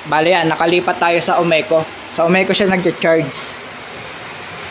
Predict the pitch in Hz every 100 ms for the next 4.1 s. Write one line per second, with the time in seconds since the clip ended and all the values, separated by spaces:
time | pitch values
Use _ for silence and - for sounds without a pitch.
0 | - - - 175 196 202 202 208 196 -
1 | 208 196 202 202 202 202 196 202 202 202
2 | 202 175 180 190 196 180 180 170 - 170
3 | 185 185 196 185 175 170 165 170 175 147